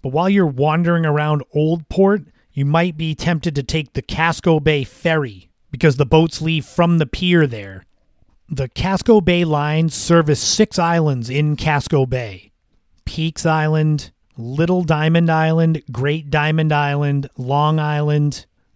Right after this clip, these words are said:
Chebag Island, and Cliff Island. You can take trips to the islands and get off and check them out. You can also just take a cruise around.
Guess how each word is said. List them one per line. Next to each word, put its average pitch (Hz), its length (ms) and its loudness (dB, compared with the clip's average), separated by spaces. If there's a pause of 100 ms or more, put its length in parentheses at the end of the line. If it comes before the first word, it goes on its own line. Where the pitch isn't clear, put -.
Chebag 147 560 2
Island, 151 720 2 (260)
and 135 240 -6
Cliff 160 320 0
Island. 104 480 -10 (800)
You 160 100 0
can 160 140 0
take 139 260 -2
trips - 380 -4
to 208 260 0
the 196 180 2
islands 170 580 2
and 151 220 0
get 147 140 2
off 151 300 0
and 147 140 -2
check - 240 -4
them 147 160 0
out. 151 260 2
You 143 100 -2
can 151 180 -2
also 175 380 2
just 151 320 -2
take 175 240 -4
a 143 80 -2
cruise 156 440 2
around. 127 640 -2